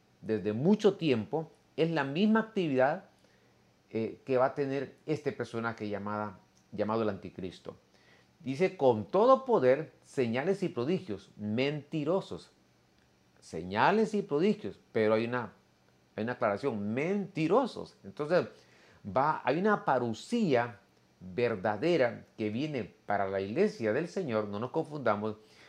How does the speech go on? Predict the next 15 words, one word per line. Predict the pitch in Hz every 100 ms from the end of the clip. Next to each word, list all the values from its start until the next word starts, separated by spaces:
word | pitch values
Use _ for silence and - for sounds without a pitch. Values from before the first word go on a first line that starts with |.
| _ -
y |
hay | 123
una | 175 190 - - -
parucía | 170 185 190 185 - - 214 190 123 113 135 _ _ _ _ _ _ -
que | 127
es | 135 175
una | 170
manifestación | 143 139 135 131 123 127 117 - 110 - 151 175 214 277 - _ _ _ _ _ _ _ _ -
del | 113 113 107
anticristo. | 107 110 87 135 185 208 - 233 226 - _ _ 123
¿Cuándo | 147 202 247 220
va | 190
a |
ocurrir | 180 160 156 165
esto? | 135 127 208 208